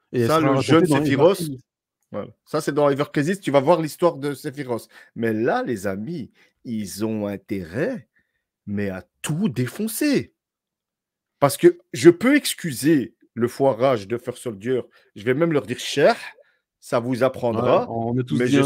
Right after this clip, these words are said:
Speaker 1: on a tous pensé un peu comme ça.
Speaker 2: Voilà.
Speaker 1: Cher.
Speaker 2: Mais j'espère que, s-, vu qu'ils ont repoussé Ever Crisis, Ever Crisis va être repoussé d'office. <laughs> Ça veut dire qu'ils vont rajouter des trucs. En fait, tout ce qui a pas été mis dans First Soldier, <laughs> ils vont le mettre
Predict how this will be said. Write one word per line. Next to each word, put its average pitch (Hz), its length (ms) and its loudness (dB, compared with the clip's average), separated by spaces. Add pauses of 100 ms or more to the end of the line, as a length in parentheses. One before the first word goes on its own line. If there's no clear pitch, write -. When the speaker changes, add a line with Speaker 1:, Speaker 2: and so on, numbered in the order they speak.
(100)
Speaker 1:
on 135 140 -4
a 139 80 0
tous - 180 -16
pensé 160 240 -2
un 147 80 0
peu 147 140 -4
comme 139 160 -4
ça. 127 300 -8 (280)
Speaker 2:
Voilà. 135 300 4
Speaker 1:
Cher. - 100 -14 (560)
Speaker 2:
Mais 139 160 2
j'espère 156 800 2 (100)
que, - 240 -4 (440)
s-, - 260 -16
vu 170 180 -2
qu'ils 165 220 -2
ont 156 40 6
repoussé 170 400 -4
Ever 131 220 2
Crisis, 156 480 -6
Ever 120 180 -12
Crisis 143 260 -8
va 123 100 -2
être 113 120 -4
repoussé 117 360 -6
d'office. 117 320 -12 (160)
<laughs> - 160 -20
Ça - 280 4
veut 113 160 -2
dire 175 180 0
qu'ils 135 140 -2
vont 110 120 -4
rajouter 104 420 -4
des 113 120 -8
trucs. - 260 -8 (120)
En 143 60 4
fait, 208 200 0
tout 349 120 4
ce - 80 -8
qui 220 200 0
a 151 60 4
pas 147 180 0
été 131 240 -6
mis 131 160 -6
dans 120 140 -2
First - 240 -12
Soldier, 120 340 -4 (240)
<laughs> - 240 -14
ils - 320 -4
vont 135 120 4
le 151 80 0
mettre 170 320 0